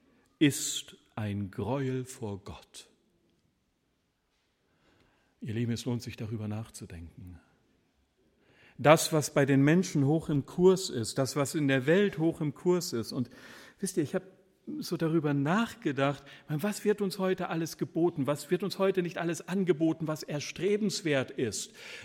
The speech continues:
Diese, diese Instagram-Stories, die wir mitunter sehen, in den, äh, sozialen Medien, was uns propagiert wird,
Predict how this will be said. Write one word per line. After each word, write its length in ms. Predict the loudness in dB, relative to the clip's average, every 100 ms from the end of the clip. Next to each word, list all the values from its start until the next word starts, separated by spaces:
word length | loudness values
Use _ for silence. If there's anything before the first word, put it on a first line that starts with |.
| -4
Diese, 580 | -2 4 6 6 4 0
diese 220 | -2 0
Instagram-Stories, 1120 | 4 4 4 2 2 2 0 -2 0 0 0
die 120 | -4 -2
wir 120 | -2
mitunter 540 | -2 -4 -4 -4 -4
sehen, 300 | -4 -2 -4
in 360 | -6 -8 -4 -2
den, 360 | -2 -4 -6
äh, 120 | -8 -10
sozialen 960 | -8 -6 -2 2 4 4 4 2 2 4
Medien, 460 | 4 4 4 2 2
was 180 | -2 -4
uns 160 | -6
propagiert 840 | -4 -2 2 2 2 4 4 4 0
wird, 200 | 0